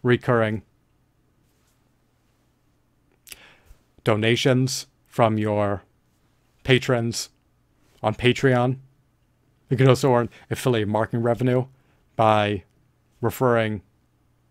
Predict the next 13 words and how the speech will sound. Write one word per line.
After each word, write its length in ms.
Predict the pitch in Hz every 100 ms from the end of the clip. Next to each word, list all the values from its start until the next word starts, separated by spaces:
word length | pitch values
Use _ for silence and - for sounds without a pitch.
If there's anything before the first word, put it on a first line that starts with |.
| _ _ _ _ _ _ _ _ _ _ -
sales 680 | - 123 113 110 110 - - _ _ _ _ _
to 400 | - 113 104 98 - _ - _ _
sellers 540 | - 131 120 120 120 -
of 340 | 117 107 98 _ _ -
affiliate 420 | 113 - 120 110
marketing 500 | 110 110 - 107 101 - _ -
products. 640 | 117 110 123 131 - - _ _ _ _ _ _ _ _ _ _ _ _ _ _ _ _ -
You 80 |
can 100 | 127
embed 300 | 117 113 113
affiliate 360 | 120 - 123 110
marketing 400 | 113 110 107 101
links 420 | 113 127 131 -